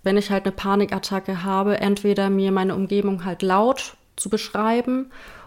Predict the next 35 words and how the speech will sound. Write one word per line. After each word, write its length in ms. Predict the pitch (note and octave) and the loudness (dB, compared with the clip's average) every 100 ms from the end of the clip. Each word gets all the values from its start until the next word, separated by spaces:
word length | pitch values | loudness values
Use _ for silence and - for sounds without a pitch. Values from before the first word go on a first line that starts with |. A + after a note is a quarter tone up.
| - | -8
oder 540 | - G#3+ A#3 A3+ A3+ G#3 | 0 4 4 4 0 0
wenn 180 | G3+ G3+ | 0 0
jemand 280 | G3 F#3 | 0 -2
anders 280 | - G3+ G#3 | 0 0 0
zum 120 | - G3 | -2 -4
Beispiel 280 | F#3+ - | -4 -4
dabei 440 | F#3+ F3+ F#3 F#3+ G3 | -6 -6 -4 -2 -2
ist, 340 | G3+ G3 - | 0 0 0
dass 380 | F#3+ - - - | 0 -2 -2 -2
der 160 | F#3+ F#3+ | -2 0
mich 380 | F#3+ - - - | -2 -6 -16 -6
dann 120 | F#3+ | -4
irgendwelche 380 | F3 F#3+ F#3 G3 | -2 -2 -4 -4
Sachen 420 | - G#3 G#3 A3 | 0 0 0 -2
fragt, 540 | - - G3+ G#3 G#3 | -4 -4 0 0 -2
das 220 | G#3 G3 - | -6 -4 2
nichts 320 | G#3+ A#3 - | 2 2 0
mit 180 | G3+ - | -2 2
Angst 320 | G3 A3+ - | 0 0 -2
zu 100 | B3+ | -4
tun 440 | - - B3 B3 | -6 -2 0 0
hat, 280 | B3+ B3+ - _ - - - - - - - | -2 -6 -10 _ -20 -20 -20 -20 -20 -20 -6
ähm, 420 | G3+ G3 G3 G3 | -2 0 0 0
damit 360 | F#3+ G3 G3+ G3+ | 0 4 4 2
ich 260 | G3 - | -2 -2
halt 280 | G3 F#3+ F#3+ | 0 0 0
dann 200 | G3 F#3+ | 0 0
dadurch 400 | F#3 G3+ A3 A3 | 2 4 4 2
noch 220 | A3 A#3 - | 2 2 0
schneller 720 | - G#3+ G#3+ A3+ A3 A3+ G3+ | -2 2 4 6 4 4 0
auf 80 | - | -2
diesen 440 | G#3 G3+ G3+ G3+ | -4 0 2 0
anderen 420 | - G#3 G#3 G#3 F#3+ | 2 0 2 0 0
Gedankengang 920 | F3+ F#3 G#3 G#3+ G#3 G3 G3 F#3 F#3+ | -2 -2 -2 -2 -2 0 -2 -4 -4
komme. 560 | - G3 G3+ A3 B3 | -4 0 2 2 0